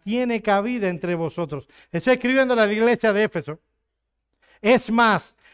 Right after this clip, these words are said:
ni siquiera escucháis a nadie si habla de algo que no sea en Jesucristo en verdad. Ah, he sabido que algunas personas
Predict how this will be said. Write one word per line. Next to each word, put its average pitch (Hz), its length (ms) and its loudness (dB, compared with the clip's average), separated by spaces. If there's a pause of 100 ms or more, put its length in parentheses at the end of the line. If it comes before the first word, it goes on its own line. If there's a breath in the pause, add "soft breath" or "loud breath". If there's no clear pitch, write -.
ni 269 260 4
siquiera 262 760 4
escucháis 247 760 0
a 220 120 4
nadie 220 600 0 (340 soft breath)
si 220 180 2
habla 269 480 6
de 220 180 4
algo 226 500 4
que 208 180 2
no 247 360 0
sea 233 640 4 (200 soft breath)
en 226 220 4
Jesucristo 226 840 0
en 190 120 -2
verdad. 156 560 -2 (760)
Ah, 208 300 4
he 269 240 4
sabido 247 760 0
que - 120 -2
algunas 254 500 2
personas 233 720 0